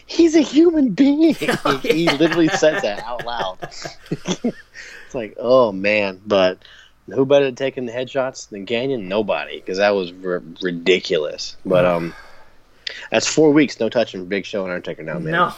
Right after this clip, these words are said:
Speaker 2: but he touched Chris Kanyon. <laughs> The touch you would <laughs> never forget here.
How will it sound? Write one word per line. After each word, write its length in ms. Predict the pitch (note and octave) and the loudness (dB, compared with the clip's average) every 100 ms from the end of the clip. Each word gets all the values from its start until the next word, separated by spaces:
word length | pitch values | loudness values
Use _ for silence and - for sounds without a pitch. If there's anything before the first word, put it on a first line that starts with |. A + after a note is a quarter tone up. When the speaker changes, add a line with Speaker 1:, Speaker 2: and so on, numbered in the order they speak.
| - | -12
Speaker 2:
but 120 | C#3+ | -12
he 160 | - G#3+ | -8 -6
touched 400 | A#3 G#3 - - | 0 0 0 0
Chris 180 | G3 F#3 | -2 0
Kanyon. 460 | F3 E3 D3 C3+ - | -4 -4 -6 -10 -8
<laughs> 60 | - G#3+ A#3+ G3 A#3+ G#3 | -4 -2 -2 -4 -4 -4
The 120 | F#3 F#3 - | -6 -8 -2
touch 360 | F#3 F3+ - | 0 0 0
you 80 | - | 0
would 120 | D#3+ D3 | -2 -4
<laughs> 60 | E3 | -6
never 320 | D#3 - F3 | -6 -4 -6
forget 460 | - D#3 D3+ D#3 | -6 -10 -8 -8
here. 320 | - D#3 D#3 | -8 -10 -10